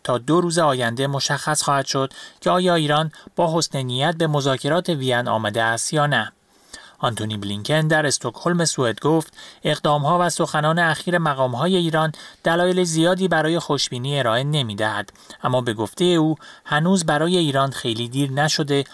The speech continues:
تا مسیر خود را تغییر دهد.» وزیر امور خارجه آمریکا در عین حال تاکید کرد که روز پنجشنبه در مورد ایران با نخست وزیر اسرائیل به طور مشروع گفتگو کرده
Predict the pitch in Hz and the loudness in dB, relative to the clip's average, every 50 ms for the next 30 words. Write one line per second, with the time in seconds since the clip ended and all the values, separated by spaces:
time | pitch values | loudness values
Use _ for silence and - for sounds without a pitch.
0 | - - _ _ - - 175 175 170 160 - - - 185 175 156 - - 139 127 | -16 -20 _ _ -2 0 2 2 2 2 0 0 0 2 0 0 0 0 -2 0
1 | 127 117 120 - - - 160 160 147 - 143 123 107 113 107 90 98 107 101 - | 0 0 0 0 -2 -2 -2 0 0 0 -2 -2 0 -2 -2 -2 -2 -4 -8 -8
2 | - - _ _ _ _ - - - - - - - - - _ - 131 117 113 | -12 -20 _ _ _ _ -20 -20 -20 -20 -20 -20 -20 -20 -10 _ -2 0 0 0
3 | 123 123 135 135 131 131 131 131 - - 139 123 117 117 131 151 170 170 165 156 | 0 0 0 0 0 0 0 0 0 0 0 0 0 -2 -2 0 2 2 2 2
4 | 143 139 - - 147 151 143 147 139 131 123 117 117 113 110 104 120 131 127 - | 0 -2 -2 0 0 2 2 2 0 0 0 -2 -2 -2 -2 0 0 0 -2 -2
5 | - 120 110 - - - 175 - - 160 156 151 151 - - - - - - - | -4 -6 -6 -4 -4 -6 -4 -2 0 2 2 2 0 -2 -6 -18 -20 -18 -4 0
6 | 185 185 196 196 185 196 180 - 170 156 147 139 - 147 143 143 147 156 156 165 | 0 2 2 2 2 0 0 0 0 0 0 0 0 0 0 2 2 2 2 4
7 | 160 160 160 156 143 135 135 143 160 156 151 135 123 123 139 151 160 151 - - | 4 2 2 2 0 -2 0 0 0 0 0 0 0 2 2 2 2 0 -4 -10
8 | - - - - 165 156 160 156 143 - - 139 127 - - 123 120 120 147 165 | -20 -18 -6 -2 0 2 2 2 0 0 0 -2 -2 0 0 0 0 0 0 2
9 | 185 180 160 139 - - 139 131 127 131 131 135 - - - - - _ - 139 | 2 2 2 2 0 2 2 2 2 2 0 0 -4 -8 -16 -20 -10 _ -6 -4
10 | - 160 175 190 190 175 160 143 127 - - - 190 185 123 113 - 180 156 147 | 0 0 2 2 2 2 2 0 0 0 -2 -2 -2 -2 -2 -2 0 0 0 0
11 | - 151 139 131 110 101 - 110 98 101 104 101 98 | 0 0 0 0 0 0 -2 -2 -2 -2 -4 -6 -8